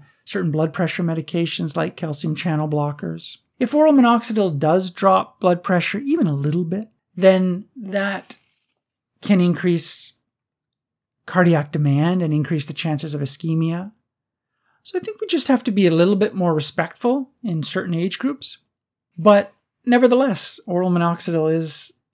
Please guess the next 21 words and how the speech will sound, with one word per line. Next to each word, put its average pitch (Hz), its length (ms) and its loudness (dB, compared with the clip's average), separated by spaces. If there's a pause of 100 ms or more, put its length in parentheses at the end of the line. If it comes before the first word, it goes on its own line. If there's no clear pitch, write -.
(140)
definitely 165 400 -4
an 156 80 -2
option 156 560 -6
for 151 500 -4 (460)
many 240 340 6
of 170 80 6
our 147 140 4
patients 156 640 -4 (340)
in 160 200 -2
ways 156 280 4
that 151 120 0
it 156 80 -6
hadn't 156 340 -4
been 156 140 -2
in 139 140 0
the 147 40 -6
past. - 680 -12 (2250)
So - 160 -8
we 262 80 2
go 330 140 0
on 330 360 2